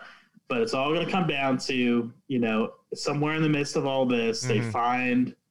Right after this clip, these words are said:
Speaker 1: they find the solution, and Moira gives herself up to reboot the continuity one last time, and
Speaker 2: Right.
Speaker 1: that's the one that's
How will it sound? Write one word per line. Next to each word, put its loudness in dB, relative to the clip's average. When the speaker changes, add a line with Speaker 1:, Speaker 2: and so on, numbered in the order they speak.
Speaker 1:
they -2
find -2
the 0
solution, 0
and 2
Moira 4
gives 0
herself -2
up 0
to -2
reboot 2
the 0
continuity 2
one 0
last -2
time, -2
and -6
Speaker 2:
Right. 0
Speaker 1:
that's -6
the -2
one 2
that's -2